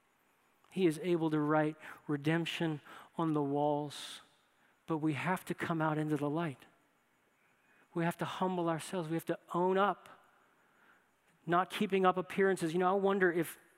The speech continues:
if God on high walks toward the Church of Brook Hills with a scalpel in hand, are we humble enough to say, "Cut as deep as you need to cut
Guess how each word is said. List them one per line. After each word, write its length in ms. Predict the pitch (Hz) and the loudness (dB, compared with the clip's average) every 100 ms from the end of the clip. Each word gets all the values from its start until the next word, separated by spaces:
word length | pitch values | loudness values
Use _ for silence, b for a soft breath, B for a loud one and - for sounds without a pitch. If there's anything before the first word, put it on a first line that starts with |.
| _ _ _ _ _ _ | _ _ _ _ _ _
if 180 | 170 - | -10 0
God 240 | 190 190 208 | 6 6 6
on 140 | 196 | 4
high 280 | 160 185 165 | 4 4 4
walks 340 | 151 160 160 | 2 0 -2
toward 220 | - 175 | -2 0
the 80 | 151 | 0
Church 320 | - 180 165 | -2 -2 -2
of 80 | 175 | -2
Brook 200 | 160 151 | -2 0
Hills 440 | 165 143 127 - - B B B B B | 0 -2 -4 -16 -20 B B B B B
with 140 | 156 143 | -2 -2
a 40 | |
scalpel 540 | - - 165 160 160 | -2 2 2 2 0
in 80 | 151 | 0
hand, 420 | 143 147 131 117 - - _ _ b b b b b b b - | 0 -2 -4 -10 -20 -20 _ _ b b b b b b b -2
are 80 | 160 | 2
we 140 | 170 | 2
humble 340 | 160 170 170 165 | 2 2 2 2
enough 260 | 156 143 - | 0 0 -4
to 100 | 147 | -6
say, 340 | - 156 143 B B - | 0 0 -2 B B 0
"Cut 280 | - 208 - | 4 4 2
as 220 | 165 143 127 | -4 -4 -2
deep 340 | 175 185 202 - | 0 0 -2 -6
as 260 | 180 170 143 | -2 -2 0
you 160 | 175 170 | -2 0
need 400 | 165 160 151 - _ | 2 2 0 -4 _
to 100 | 160 | -6
cut 320 | - 139 - | -4 -6 -6